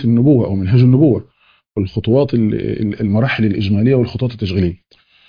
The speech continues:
في هذه ال-، المراحل الإجمالية احنا ممكن، آه، نقول من بعيد، آه، بما ان دي عملية، آه، تعليمية، فاحنا هنشوفها انها ليها، آه، مخرجات وليها مدخلات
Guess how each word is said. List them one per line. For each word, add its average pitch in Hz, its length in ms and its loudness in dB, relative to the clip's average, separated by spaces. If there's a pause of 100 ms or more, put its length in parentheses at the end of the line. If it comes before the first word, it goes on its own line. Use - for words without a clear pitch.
(800)
في 123 340 2
هذه 185 280 2
ال-، 190 220 2
المراحل 135 480 2
الإجمالية 123 600 4 (300)
احنا 131 200 2
ممكن، 139 520 2
آه، 107 200 2
نقول 123 500 0 (200)
من 107 220 4
بعيد، 127 400 2 (800)
آه، 120 80 -2
بما 135 300 2
ان 135 140 4
دي 127 120 6
عملية، 110 460 4 (120)
آه، 95 280 -2
تعليمية، 107 600 0 (1200)
فاحنا 151 500 -2
هنشوفها 147 520 -2 (100)
انها 123 440 2
ليها، 117 440 2 (500)
آه، 123 60 -4
مخرجات 117 680 0 (380)
وليها 113 400 0
مدخلات 117 560 -6